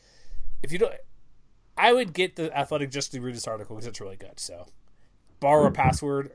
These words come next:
Speaker 1: Matt, or somebody if you need it, and maybe we'll help you out. <laughs>
Speaker 2: Yeah, and by the way, maybe one more combine note. Rashad Penny apparently weighed in at two hundred and twenty pounds.
Speaker 1: Ooh, there you go.
Speaker 2: That's, you know, that, and, but, you know,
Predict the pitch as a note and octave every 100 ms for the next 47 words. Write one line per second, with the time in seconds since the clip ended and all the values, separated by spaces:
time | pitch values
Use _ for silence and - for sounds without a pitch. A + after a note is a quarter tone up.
0 | - B2+ C3 B2 - B2 B2+ C3 - B2
1 | B2 C3+ A#2 A2+ A2+ A#2 A#2+ A2+ A2 A2
2 | G#2+ - _ - - - - - - F3
3 | - D#3+ - - _ _ - - - -
4 | C#3 F3 C#3+ D#3 C3+ C#3 B2 B2 A2+ G#2
5 | G#2 G2 F#2 G2+ D3+ D#3 - - D#3 D3+
6 | D#3 D#3 E3+ C#3+ A#2+ B2+ A#2+ A#2+ A2+ C3+
7 | D#3 - _ _ _ _ - A3 A#3+ F#3+
8 | F3+ F#3 E3+ B2+ - F3 D3+ D3 C3 B2
9 | C#3+ B2+ D3+ G2 G#2 B2 - - G#4+ A4+
10 | G4 F3 A2+ - _ _ _ _ A2+ A#2
11 | B2+ D3 D3+ - _ _ _ _ _ _
12 | _ A2+ G#2 A2 A#2 C3+ - - - E3
13 | F3 C3 C3 D3 D#3+ C#3 B2 C3+ B2 C#3
14 | G2+